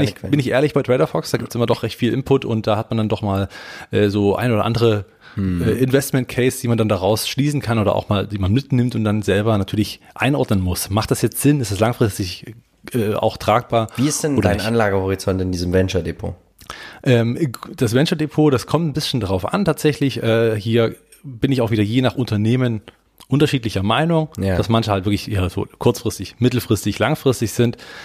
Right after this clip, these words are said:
Speaker 2: Ähm, mache ich häufig auch ein bisschen an der Entwicklung abhängig und, ähm, natürlich auch, wie die Nachrichten, die Quartalszahlen sind, ob die, äh, ob das Wachstum weiter stattfindet,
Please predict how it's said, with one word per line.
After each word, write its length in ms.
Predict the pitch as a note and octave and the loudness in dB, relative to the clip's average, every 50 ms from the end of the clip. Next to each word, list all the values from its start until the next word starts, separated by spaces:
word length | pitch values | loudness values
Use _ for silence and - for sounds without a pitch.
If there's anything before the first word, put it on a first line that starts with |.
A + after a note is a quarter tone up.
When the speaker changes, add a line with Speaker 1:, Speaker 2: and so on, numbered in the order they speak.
| - - - | -18 -14 -4
Speaker 2:
Ähm, 340 | - A2 G#2+ G#2+ G#2+ G#2 - - _ | 0 2 2 2 2 0 -4 -8 _
mache 180 | - G#2+ A#2 B2+ | -2 0 0 2
ich 80 | A2+ B2 | 2 2
häufig 200 | B2+ B2+ C3 A#2+ | 2 4 4 2
auch 40 | |
ein 60 | A2 G2+ | 2 0
bisschen 220 | - - - A2+ | -2 -2 -2 -2
an 80 | G2 G2+ | 0 0
der 100 | G2 G#2 | -2 -2
Entwicklung 420 | G2+ - C#3 - - C3+ B2+ A#2+ | -2 -2 -2 2 2 0 2 0
abhängig 540 | A2 - - A2+ A#2+ A#2 A2 G#2+ - - - | -2 -2 -2 -2 -2 -2 -4 -6 -6 -4 -2
und, 240 | A#2 A2+ G#2+ G#2 - | 0 0 0 0 0
ähm, 260 | A#2 G#2 G#2 G#2 G#2+ | 0 0 2 2 2
natürlich 260 | G2+ - - A#2+ A#2+ | 2 2 2 2 4
auch, 120 | A2+ G2+ | 4 2
wie 80 | A2+ A2 | 0 -2
die 80 | G#2+ F#2+ | -2 0
Nachrichten, 420 | G#2+ A#2+ C3+ C#3+ C3 - - A#2+ | 2 2 2 2 0 0 -2 -4
die 60 | G#2+ | 0
Quartalszahlen 640 | - G#2+ G2+ - - A#2 C3 - - - B2 A2+ G#2 | 0 -2 -2 2 0 0 0 0 -2 -2 -2 0 2
sind, 120 | A2 A#2 A2+ | 0 0 0
ob 100 | A#2 - | -2 -4
die, 140 | - B2 G#2+ - A#2+ | -4 -4 0 0 0
äh, 400 | A2 G2+ G#2+ G2+ G#2+ G#2+ G#2+ G#2+ | 0 0 -2 -2 0 0 0 -2
ob 80 | - - | -2 -2
das 160 | B2+ A#2 - | -2 0 0
Wachstum 320 | A#2+ - - - C3 A#2 | -2 -2 -2 -4 -4 -2
weiter 200 | G#2+ G#2 G#2 G#2 | -2 0 0 -2
stattfindet, 640 | - - _ B2 A#2 - - - A#2+ A#2 A#2 G#2+ | -4 -2 _ -4 -4 -2 0 0 0 2 0 -2